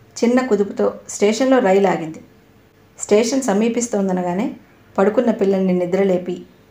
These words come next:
సామాన్లవి సర్దేసిన జనం రైలు ఆగి ఆగగానే ఒకళ్ళనొకళ్ళు తోసుకుంటూ కింది కురికారు. కిటికీలోంచి తల బయటపెట్టి బాపట్ల అనే స్టేషన్ పేరు పైకి చదువుతూ, "అమ్మాయి, ఇక్కడే కదూ దిగాలన్నావ్?"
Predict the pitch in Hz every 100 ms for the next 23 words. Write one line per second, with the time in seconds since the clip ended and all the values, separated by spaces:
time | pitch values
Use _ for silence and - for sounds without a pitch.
0 | _ - 190 202 226 220 190 202 185 170
1 | 175 175 170 160 165 185 - - - -
2 | - 190 226 226 - 180 196 214 185 180
3 | 180 180 262 - - _ _ - 190 233
4 | 240 208 196 185 190 196 - 190 208 233
5 | - - 196 208 170 160 156 151 - _
6 | _ _ _ - - 220 - 262 240 220
7 | 226 190 202 202 196 196 185 247 302 -
8 | _ _ _ 185 180 190 226 - 202 -
9 | - - 190 185 - 196 220 214 190 185
10 | - 175 180 190 175 175 180 - _ _
11 | _ 170 190 220 185 - - _ _ -
12 | 185 254 277 226 233 208 202 220 226 226
13 | 262